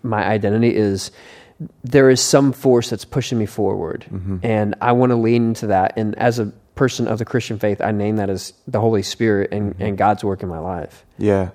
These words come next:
Speaker 2: I, I think of, um, Willard's Divine Conspiracy. I'm, I'm kind of going back through that right now. Uh, chapter three is something like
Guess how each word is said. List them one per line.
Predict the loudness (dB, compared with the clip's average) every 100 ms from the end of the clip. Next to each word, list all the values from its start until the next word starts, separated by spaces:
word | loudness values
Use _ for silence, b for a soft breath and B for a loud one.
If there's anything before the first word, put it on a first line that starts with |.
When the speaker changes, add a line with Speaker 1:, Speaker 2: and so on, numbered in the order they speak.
| _ _ _ _ 0
Speaker 2:
I, | 4 4
I | 4
think | 2 2
of, | 0
um, | 2 2 2 -2 -6 -14 _ _ _ B B B B B -8
Willard's | 0 4 6 4 2
Divine | 0 2 2 0
Conspiracy. | -4 -6 0 0 0 -2 -2
I'm, | -2 -2
I'm | -4
kind | 0 0
of | 0 -4 0
going | 2
back | 2 0
through | 2
that | 2 4
right | 4 4
now. | 0 0 -4 -18 -6
Uh, | 0 2 0
chapter | 0 0 2 -2
three | -6 -6 -2 -2 -2 -4 b b b b b b -6
is | -2
something | 0 2 2
like | 2